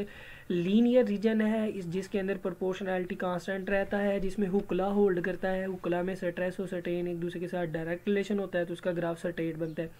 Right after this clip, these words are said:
उसके बाद सी से लेकर एच तक अगर हम देखें तो हमारे पास ये जो दोनों quantity है length और force के दरमियान relation constant नहीं रहता, ए, इनके दरमियान जो है directly relation नहीं रहता, तो graph हमारे पास इसको बिल्कुल straight जाना चाहिए लेकिन straight नहीं जाता बल्कि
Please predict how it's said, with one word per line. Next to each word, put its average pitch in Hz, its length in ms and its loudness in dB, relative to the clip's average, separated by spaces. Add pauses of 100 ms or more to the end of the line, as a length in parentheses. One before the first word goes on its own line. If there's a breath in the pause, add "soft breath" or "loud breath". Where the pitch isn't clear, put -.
(480 loud breath)
उसके 202 180 -2
बाद 220 180 4
सी 208 260 0
से 214 100 0
लेकर 196 360 0 (100)
एच 202 240 0
तक 233 240 2
अगर 202 160 2
हम 202 160 2
देखें 190 400 -2 (320 loud breath)
तो 196 60 -2
हमारे 185 200 2
पास 190 260 0
ये 190 100 0
जो 196 100 2
दोनों 185 260 2
quantity 190 400 -2
है 190 80 0
length 185 340 0
और 190 80 -2
force 175 260 -2
के 185 120 -4
दरमियान 180 280 -2
relation 180 420 -2
constant 180 720 -2
नहीं 170 280 0
रहता, 202 420 2 (180)
ए, 175 260 -2
इनके 180 200 -2
दरमियान 180 340 0
जो 180 100 2
है 180 60 4
directly 175 460 2
relation 190 300 -2
नहीं 196 120 0
रहता, 170 260 0
तो 180 100 -4
graph 170 300 0
हमारे 185 200 0
पास 190 260 -2 (400 loud breath)
इसको 196 200 -4
बिल्कुल 202 320 0
straight 202 520 0
जाना 190 280 2
चाहिए 190 240 0
लेकिन 190 240 -2
straight 185 420 0
नहीं 208 120 2
जाता 180 260 -2
बल्कि 175 280 -2